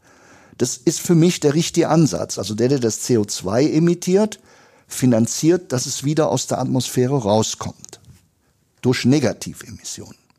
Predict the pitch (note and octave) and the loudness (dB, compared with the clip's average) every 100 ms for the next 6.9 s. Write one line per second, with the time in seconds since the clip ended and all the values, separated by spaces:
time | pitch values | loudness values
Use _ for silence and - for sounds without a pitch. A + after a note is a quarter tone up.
0 | _ _ - - - - - G#2+ G2+ E3 | _ _ -20 -20 -20 -20 -10 -8 0 2
1 | E3+ D3 - E3+ F#3+ C#3 B2 - C3 C3 | 2 0 -4 -4 0 0 0 -2 0 2
2 | C#3 B2 A#2+ B2 A#2+ G#2+ A#2 - G#2+ - | 2 2 2 0 0 2 0 -2 -4 -4
3 | F2+ A2 G#2 A2+ C#3+ - D#3+ A3+ - - | -4 -2 0 0 0 0 2 2 -2 -14
4 | _ - - G#2 - D3 F3+ - B2 C#3 | _ -18 -6 -6 -2 0 0 0 0 0
5 | D#3+ - G#2+ A2 E3+ A#2 A#2 C3+ C3 B2+ | 0 0 -2 0 -2 0 0 2 0 -2
6 | A2 C3 C#3+ C3 - A2+ A2 - - | 0 2 4 2 0 0 0 -6 -16